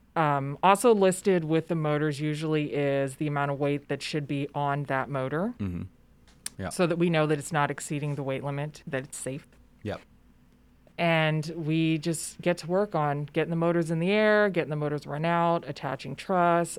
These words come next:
Speaker 1: or audio, whatever's going on there,
Speaker 2: Mm-hmm.
Speaker 1: and getting everything in the air nice and safe.
Speaker 2: Yep.
Speaker 1: And then we sit around to make any adjustments that need to be done.
Speaker 2: Yeah.
Speaker 1: So a lot of times with corporate, and we say this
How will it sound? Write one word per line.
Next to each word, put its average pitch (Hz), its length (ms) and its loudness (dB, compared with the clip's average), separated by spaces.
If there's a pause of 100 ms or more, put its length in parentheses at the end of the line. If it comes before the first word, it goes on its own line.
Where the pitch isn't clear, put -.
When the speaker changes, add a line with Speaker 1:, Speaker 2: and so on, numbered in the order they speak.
Speaker 1:
or 139 320 0
audio, 160 500 2
whatever's 151 340 0
going 156 300 -2
on 139 200 -2
there, 135 380 -2
Speaker 2:
Mm-hmm. 92 260 -4 (460)
Speaker 1:
and 156 180 0
getting 175 300 4
everything 160 400 0
in 156 120 -2
the 151 120 -2
air 139 240 0
nice 135 560 -6 (180)
and 156 140 -6
safe. 139 520 -8 (240)
Speaker 2:
Yep. 95 160 -6 (200)
Speaker 1:
And 156 180 0
then 147 140 -2
we 147 100 -2
sit 151 300 -4
around 131 440 -6 (680)
to - 140 -6
make 147 340 -4 (120)
any 175 200 2
adjustments 147 560 -2
that 147 160 -8
need 143 140 -6
to 139 80 -8
be 143 160 -10
done. 92 320 -10 (100)
Speaker 2:
Yeah. 160 140 -8 (960)
Speaker 1:
So 147 560 -4 (280)
a 170 60 0
lot 165 200 6
of 170 80 2
times 156 500 0
with 151 180 -8
corporate, 151 500 0
and 147 80 -2
we 151 80 -2
say 151 220 -2
this 143 340 -8